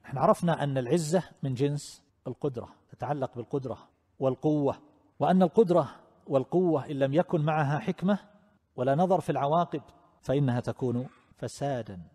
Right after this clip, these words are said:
ودمارا. فإذا كان صاحبها من أهل الشهوات فإنه ينغمس في ذلك بكل ما أوتي من قوة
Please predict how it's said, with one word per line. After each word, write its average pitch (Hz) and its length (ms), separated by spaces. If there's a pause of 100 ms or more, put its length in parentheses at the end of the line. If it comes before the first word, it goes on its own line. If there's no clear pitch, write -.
(220)
ودمارا. 120 720 (800)
فإذا 123 240
كان 127 240
صاحبها 113 640 (220)
من 123 120
أهل 143 200
الشهوات 127 760 (560)
فإنه 117 760 (380)
ينغمس 127 840 (120)
في 120 260
ذلك 117 460
بكل 120 640
ما 113 120
أوتي 123 400
من 107 140
قوة 107 400